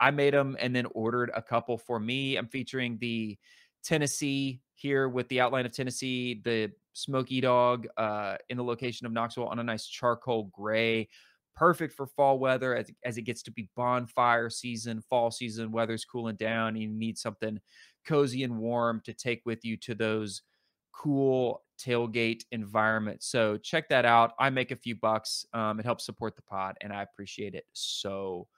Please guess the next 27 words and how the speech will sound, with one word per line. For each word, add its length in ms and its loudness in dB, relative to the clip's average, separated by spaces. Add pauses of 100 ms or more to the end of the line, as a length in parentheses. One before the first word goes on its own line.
(340)
much. 580 -8
All 80 4
right, 160 2 (720)
power 360 6
rankings. 480 -2
Here 120 -4
we 100 -4
go. 320 4 (260)
At 200 6
the 80 -2
top, 420 6 (260)
nothing's 540 0
changed. 560 -4 (480)
The 120 4
Georgia 500 0
Bulldogs. 640 -8 (2750)
If 180 2
you 140 0
have 340 4
anybody 640 0
else 380 -4 (1040)
at 160 6
that 160 4
number 240 2
one 180 2
spot, 480 4 (420)
um, 520 0